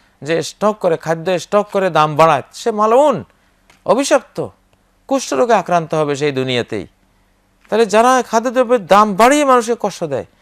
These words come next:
এই দাম বাড়ার কারণেই তো স্টক ব্যবসাকে হারাম করা হয়েছে, নিষিদ্ধ করা হয়েছে খাদ্যের ক্ষেত্রে। তাহলে সেই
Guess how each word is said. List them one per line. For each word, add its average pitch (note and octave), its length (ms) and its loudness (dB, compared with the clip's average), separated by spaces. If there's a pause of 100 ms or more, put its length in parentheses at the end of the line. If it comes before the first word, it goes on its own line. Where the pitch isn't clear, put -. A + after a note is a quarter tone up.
(300)
এই F#3+ 140 -2
দাম F3+ 400 0
বাড়ার A#3 340 4
কারণেই A3+ 440 -2
তো C4 180 0
স্টক B3+ 300 0
ব্যবসাকে F3+ 580 -2 (280)
হারাম D3 320 2
করা A#2 220 -2
হয়েছে, G#2 320 -8 (260)
নিষিদ্ধ F3 340 -6
করা C#3 260 -4
হয়েছে G#2+ 260 -10
খাদ্যের C3 380 -4
ক্ষেত্রে। - 340 -14 (920)
তাহলে F3 200 0
সেই A3 300 6